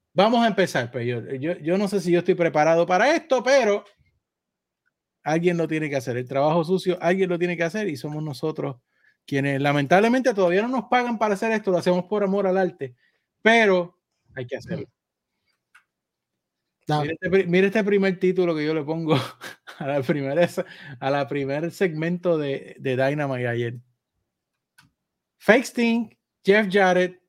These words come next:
Speaker 1: What the fuck, Tony Khan? W C W tres punto cero. Ah, pues yo, yo, há-, háblame tú, porque yo estoy, yo estoy aquí perplejo con esto.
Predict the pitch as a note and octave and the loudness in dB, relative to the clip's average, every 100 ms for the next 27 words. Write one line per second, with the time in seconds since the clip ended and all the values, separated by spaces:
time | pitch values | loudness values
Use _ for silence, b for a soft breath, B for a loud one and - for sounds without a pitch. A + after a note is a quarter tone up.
0 | _ _ - G#3+ G4 F4 D#4+ E4 - F#3 | _ _ -4 0 0 2 0 0 0 0
1 | E3+ E3 D3+ D#3+ G#3+ B3 D4 B3+ C4 B3+ | 0 -2 0 0 0 0 0 0 0 0
2 | B3 C4+ B3+ B3+ A#3 B3 B3+ C4+ _ _ | -2 0 0 0 2 2 2 0 _ _
3 | - B B B _ _ _ _ _ _ | -20 B B B _ _ _ _ _ _
4 | _ _ _ _ _ _ b b b b | _ _ _ _ _ _ b b b b
5 | b b b b b b b b - F#3+ | b b b b b b b b 0 4
6 | G#3 G3 E3+ C#3+ A#2 G2+ F2+ F2+ B B | 6 4 4 0 -4 -6 -8 -10 B B
7 | B B B B B B _ - D3+ D3+ | B B B B B B _ -4 0 0
8 | C#3 C#3+ E3+ E3+ - F#3 G#3+ A3 B3 A#3+ | -2 0 0 0 -2 -4 0 0 0 -2
9 | A3+ A3+ F#3+ E3+ E3 - G3+ F#3+ D#3 D#3 | -4 -4 -4 -2 -4 -4 -4 -2 -6 -2
10 | G3 G3 F#3 E3+ - D3 C#3 D#3 D#3+ D#3 | -2 -2 -4 -8 -12 -12 -8 -10 -8 -10
11 | C3 C#3+ C#3 C3+ B2+ C3 B2+ _ | -8 -8 -8 -8 -10 -10 -12 _